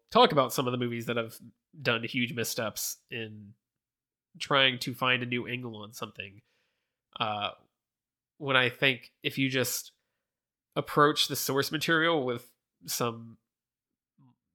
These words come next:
you know, passion and energy and, like, are excited to be trying to bring that material to life, you can just put that in a movie and it'll probably work all right. Like, you don't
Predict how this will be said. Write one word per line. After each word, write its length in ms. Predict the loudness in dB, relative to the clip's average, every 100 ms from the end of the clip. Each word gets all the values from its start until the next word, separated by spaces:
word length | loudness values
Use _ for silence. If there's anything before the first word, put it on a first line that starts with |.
| _ _
you 80 | -10
know, 160 | -10 -10 _ _ _ _ _ _ 2
passion 540 | 6 6 6 0 -2
and 520 | -6 -8 -10 -12 -20 -6
energy 440 | 0 0 0 -2 -2
and, 140 | -4
like, 260 | -10 -12 _ _ _ _ _ _ _ _ _ _ _ _ _ -2
are 440 | 2 4 2 -2 -6 -4
excited 680 | -2 0 4 4 2 -2 -6
to 200 | -6 -6
be 440 | -6 -6 -6 -8 -8
trying 380 | -2 0 0
to 60 | -2
bring 260 | -4 -6 -4
that 140 | -4
material 380 | -2 0 0 -2
to 80 | -4
life, 400 | 0 0 -2 -12 _ _ _ _
you 160 | -8 -6
can 120 | -4
just 240 | -4 -6
put 180 | -6 -2
that 180 | 0 0
in 100 | -2
a 40 |
movie 440 | -4 -4 -6 -8 -10
and 120 | -10
it'll 180 | -6 -6
probably 480 | -2 -2 -2 -4 -2
work 220 | -2 -2
all 100 | -6
right. 240 | -8 -10 -12 _ -12
Like, 300 | -8 -8 -10
you 120 | -4
don't 300 | 2 2